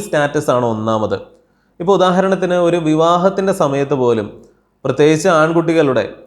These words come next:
അവൻ്റെ വീട് എങ്ങനെയുണ്ട് അത് നോക്കിയിട്ടാണ് ആദ്യത്തെ മാർക്ക് വീഴുക.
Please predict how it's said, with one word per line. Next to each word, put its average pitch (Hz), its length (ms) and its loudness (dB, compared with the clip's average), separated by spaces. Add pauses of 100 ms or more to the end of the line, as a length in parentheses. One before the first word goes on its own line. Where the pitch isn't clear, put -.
(300)
അവൻ്റെ 170 380 2
വീട് 196 320 0
എങ്ങനെയുണ്ട് 160 480 0
അത് 151 120 2 (100)
നോക്കിയിട്ടാണ് 151 580 0 (300)
ആദ്യത്തെ 160 380 0 (100)
മാർക്ക് 127 320 0
വീഴുക. 107 240 0